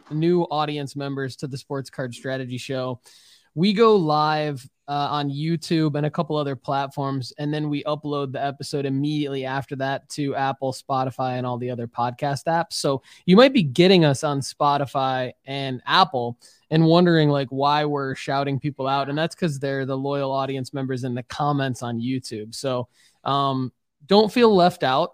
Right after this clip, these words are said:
You know, you can, you can tweet at Lefty McKee, you can tweet at No Off Season Card, you can go on Instagram at Sports Card Strategy, or you can come back to the YouTube channel, youtube dot com slash Paul Hickey, find the episode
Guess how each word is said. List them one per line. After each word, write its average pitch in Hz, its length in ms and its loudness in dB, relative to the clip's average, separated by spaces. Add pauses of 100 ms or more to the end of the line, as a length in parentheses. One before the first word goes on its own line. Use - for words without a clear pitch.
(100)
You 147 120 -4
know, 147 100 -2
you 147 180 0
can, 143 300 -4
you 151 160 -4
can 147 160 0
tweet 160 340 -2
at 143 220 -2
Lefty 139 340 -6
McKee, 175 440 -4
you 156 100 2
can 135 180 -4
tweet 143 300 -6
at 127 180 -4
No 135 160 -4
Off 131 220 -4
Season 117 320 -8
Card, 160 540 2
you 131 140 -2
can 120 280 -6 (320)
go 143 140 0
on 139 180 0
Instagram 139 680 -4
at 131 180 -4
Sports 139 380 -6
Card 120 260 -6
Strategy, 147 840 0 (460)
or 220 200 8
you 233 100 4
can 196 120 4
come 202 240 4
back 175 240 4
to 196 100 0
the 156 300 0
YouTube 151 280 0
channel, 143 420 -2
youtube 151 380 -2
dot 147 240 -2
com 147 220 0
slash 143 380 -2
Paul 139 260 0
Hickey, 127 360 -4
find 175 440 4
the 147 160 2
episode 131 680 -4